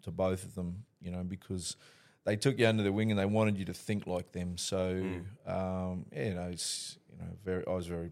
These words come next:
Speaker 1: I was blessed with what I learned.
Speaker 2: Yeah, 'cause I had Gay in here the other week, and sh-, I asked her about her staff,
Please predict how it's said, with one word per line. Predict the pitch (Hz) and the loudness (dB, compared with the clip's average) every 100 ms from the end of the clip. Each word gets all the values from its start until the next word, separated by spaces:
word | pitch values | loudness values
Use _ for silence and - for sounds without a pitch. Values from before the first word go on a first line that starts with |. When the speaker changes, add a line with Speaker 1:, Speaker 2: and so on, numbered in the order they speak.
| 78 | -6
Speaker 1:
I | |
was | 90 | -6
blessed | 82 92 87 - | -4 -6 -6 -10
with | 90 85 | -10 -8
what | 87 | -8
I | |
learned. | 90 92 92 - _ _ | -6 -6 -6 -10 _ _
Speaker 2:
Yeah, | 104 | -6
'cause | 101 98 - - 98 | -4 -6 -8 -12 -8
I | |
had | 92 | -4
Gay | 101 101 98 | 0 2 2
in | |
here | 90 | 0
the | 92 | -2
other | - | -2
week, | - - - | -2 -2 -4
and | 87 | -8
sh-, | - - - | -6 -6 -2
I | - | 0
asked | - - - - | 0 0 -2 -4
her | |
about | 85 - - | -4 -2 -2
her | 98 | -4
staff, | - - - - - - | -6 -6 -2 -2 -4 -8